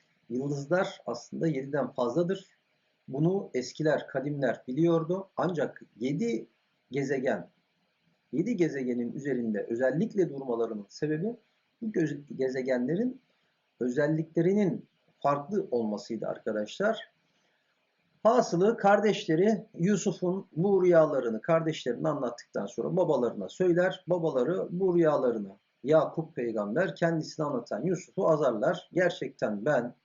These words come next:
annen ve kardeşlerin senin karşında eğilecek miyiz?" diyerek bu sözleriyle kardeşlerini yatıştırmak istese de amaç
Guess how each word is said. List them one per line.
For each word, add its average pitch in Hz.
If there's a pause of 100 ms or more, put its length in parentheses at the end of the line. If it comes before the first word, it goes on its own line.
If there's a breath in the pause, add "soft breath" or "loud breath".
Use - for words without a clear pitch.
(420)
annen 131 (120)
ve 175
kardeşlerin 143
senin 165
karşında 127
eğilecek 135
miyiz?" 120
diyerek 170 (640)
bu 240
sözleriyle 143
kardeşlerini 170 (200)
yatıştırmak 156
istese -
de 143
amaç 160